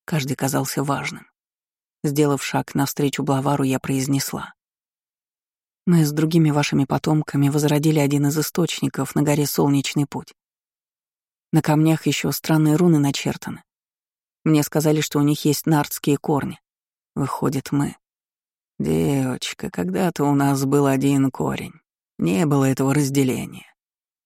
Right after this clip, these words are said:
с горечью перебил Блавар. "Эти руны — магический язык. Язык древних магов. Просто кто-то из них ушел на юг в поисках славы.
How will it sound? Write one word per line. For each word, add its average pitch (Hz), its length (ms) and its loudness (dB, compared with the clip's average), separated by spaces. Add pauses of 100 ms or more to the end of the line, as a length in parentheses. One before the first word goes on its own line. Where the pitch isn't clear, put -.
(340)
с 165 100 -4
горечью 139 460 2
перебил 135 400 0
Блавар. 135 640 -2 (1080)
"Эти - 300 -2
руны — 151 420 4 (100)
магический 147 760 -2
язык. 143 760 -2 (920)
Язык 180 340 2
древних 156 680 4
магов. 131 640 -2 (540)
Просто - 640 -4
кто-то 147 340 0
из 139 240 2
них 139 220 0
ушел 151 440 2
на 139 200 4
юг - 300 -2
в - 80 -18
поисках - 560 -2
славы. 123 480 -4